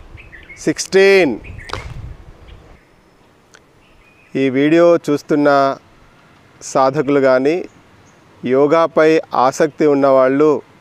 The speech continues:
ఇప్పుడు ఇంతకుముందు చేసినటువంటి ఆసనాలు ఇవన్నీ కూడా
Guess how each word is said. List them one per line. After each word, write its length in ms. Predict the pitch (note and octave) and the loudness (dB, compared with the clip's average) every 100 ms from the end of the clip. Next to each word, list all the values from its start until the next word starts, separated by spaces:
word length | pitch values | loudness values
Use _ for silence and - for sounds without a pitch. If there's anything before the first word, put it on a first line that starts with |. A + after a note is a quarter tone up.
| _ _ _ _ _ _ _ - _ - - C#3 | _ _ _ _ _ _ _ -20 _ -20 -12 -8
ఇప్పుడు 260 | C#3+ D3+ D#3 D3+ C#3+ - _ C#3 | -4 0 2 0 -4 -10 _ -4
ఇంతకుముందు 680 | C3+ D#3+ D#3+ D#3 D#3+ E3+ G3 - | -2 0 2 2 2 2 0 0
చేసినటువంటి 800 | E3 - E3 D3+ D#3+ D#3+ C#3+ D#3+ D#3+ D#3+ - C3 | -2 0 0 0 0 0 0 0 -2 -4 -2 0
ఆసనాలు 600 | C#3 - D#3+ D#3 D3+ D#3 D#3 D#3 - - - _ _ _ - - _ _ _ - | 0 0 2 2 2 2 0 -2 -8 -20 -20 _ _ _ -20 -20 _ _ _ -4
ఇవన్నీ 380 | C3 C#3 E3 G3 D#3+ | 0 2 2 2 2
కూడా 280 | E3 E3 | 2 2